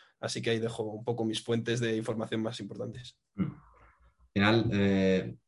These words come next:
Speaker 2: me, me gusta hacer este tipo de preguntas, tanto para mí, para conocer también en, en, en quién os fijáis, eh, qué leéis, qué os gusta, y, y para dar recomendaciones,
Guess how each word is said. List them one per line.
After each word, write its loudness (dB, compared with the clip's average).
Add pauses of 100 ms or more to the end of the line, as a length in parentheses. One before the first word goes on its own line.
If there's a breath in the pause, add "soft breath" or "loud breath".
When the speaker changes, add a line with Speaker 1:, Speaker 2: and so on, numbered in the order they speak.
(300)
Speaker 2:
me, 0
me 6
gusta 6
hacer 4
este 2
tipo 2
de 2
preguntas, 2 (240)
tanto 4
para 6
mí, 2
para 2
conocer 2
también 2 (200)
en, -10
en, -4
en 2
quién 8
os 8
fijáis, 6
eh, -4
qué 6
leéis, 6
qué 0
os 2
gusta, 0 (680 soft breath)
y, 8
y 0
para 4
dar 8
recomendaciones, 2